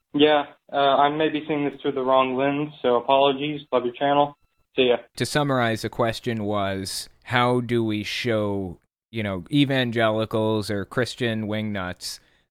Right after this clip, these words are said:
Speaker 2: that they are the persecutors, not the persecuted, right? I was watching footage from the September eighteenth rally the other day,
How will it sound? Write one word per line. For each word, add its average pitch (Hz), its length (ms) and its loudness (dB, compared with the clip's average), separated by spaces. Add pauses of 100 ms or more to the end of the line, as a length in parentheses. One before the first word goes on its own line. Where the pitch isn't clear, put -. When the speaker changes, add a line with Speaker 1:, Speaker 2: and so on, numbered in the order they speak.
Speaker 2:
that 110 280 0 (680)
they 131 760 6 (480)
are 127 220 4
the 113 100 -4
persecutors, 110 1120 -4 (240)
not 135 420 2
the 120 100 -4
persecuted, 101 840 -6
right? 107 300 -4 (100)
I 143 100 4
was 139 140 4
watching 175 560 0
footage 127 600 2
from 107 260 -2
the 104 120 -2
September 127 520 -2
eighteenth 120 480 -4
rally 107 640 -2
the 113 160 0
other 95 200 -4
day, 85 400 -8